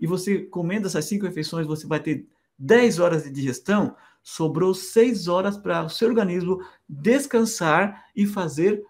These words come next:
reparação. Ah, que maravilha! Aí, então, o seu, seu organismo vai ter tempo pra descansar e tempo pra reparar. Vamos, vamos, vamos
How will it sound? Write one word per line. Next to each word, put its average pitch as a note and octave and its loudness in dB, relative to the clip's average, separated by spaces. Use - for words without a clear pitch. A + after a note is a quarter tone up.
reparação. E3 -6
Ah, E4 4
que A3 -2
maravilha! G3+ 0
Aí, F#3+ 0
então, G3 -2
o G#3 2
seu, F#3+ -2
seu F#3+ -4
organismo F3 -2
vai E3+ 0
ter D#3+ -4
tempo A#3+ 0
pra - -2
descansar G#3 0
e G#3 0
tempo C4 2
pra - -2
reparar. G3 2
Vamos, B3+ 2
vamos, A#3+ 0
vamos C4 2